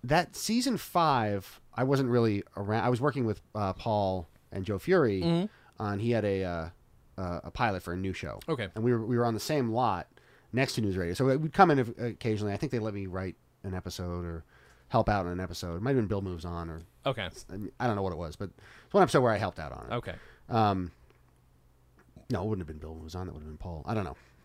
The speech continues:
Speaker 1: Doesn't matter.
Speaker 2: Mm.
Speaker 1: I'm just gonna keep talking about this. Uh, so, um, so I wasn't around too much, uh, and I think there wa-, I do think there was a real sense the show was over.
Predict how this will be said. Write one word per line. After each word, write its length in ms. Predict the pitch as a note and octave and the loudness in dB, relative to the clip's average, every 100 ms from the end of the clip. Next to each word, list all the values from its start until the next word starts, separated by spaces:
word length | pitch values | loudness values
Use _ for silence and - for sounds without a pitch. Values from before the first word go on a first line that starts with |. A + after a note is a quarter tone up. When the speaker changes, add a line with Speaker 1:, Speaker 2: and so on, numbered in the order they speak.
| - _ - | -20 _ -12
Speaker 1:
Doesn't 200 | E2 D2+ | -12 -6
matter. 260 | B2 D2+ - - - - - | -6 -6 -12 -20 -20 -8 2
Speaker 2:
Mm. 200 | G#3+ F3+ - - | 2 2 -10 -10
Speaker 1:
I'm 100 | - | -10
just 100 | - | -6
gonna 80 | A#2 | -4
keep 100 | F#3 | 0
talking 240 | D#3+ E3+ | 0 2
about 120 | G2+ F3 | 0 0
this. 140 | F#3+ | 0
Uh, 460 | G#3 G3 A3+ C3+ C3 | 2 2 4 4 6
so, 340 | D#3+ C#3 B2+ | 8 6 6
um, 420 | - C3+ B2 A2+ - - - - - - _ - - _ - - | 4 4 4 0 -6 -14 -20 -20 -20 -20 _ -20 -20 _ -20 -20
so 140 | - D#3 | 2 6
I 40 | |
wasn't 260 | F3 G3+ G3+ | 8 8 8
around 440 | D#3+ C#3+ C3+ A#2+ | 8 6 4 -2
too 360 | - - E3+ D#3 | -6 0 4 6
much, 500 | G#2+ D2+ - - - - _ _ _ - | 4 0 -8 -14 -16 -20 _ _ _ -2
uh, 540 | A#2 A2+ A2 G#2 G2+ - _ _ _ _ _ | 2 6 6 6 2 -2 _ _ _ _ _
and 100 | A#3 | 0
I 40 | F3+ | 2
think 220 | C#4+ A#3 | 2 6
there 80 | F3 | 8
wa-, 140 | D#3 | 8
I 180 | - F3 | 6 2
do 240 | - B3+ A#3+ | 4 4 4
think 220 | G3+ D3 | 4 4
there 80 | C#3 | 4
was 100 | A#2 | 4
a 40 | G2+ | 2
real 200 | A2+ G2 | 0 -2
sense 220 | G2 E2+ | -4 -8
the 60 | |
show 160 | - E2 | -10 -10
was 100 | C#2+ | -10
over. 260 | - - | -14 -18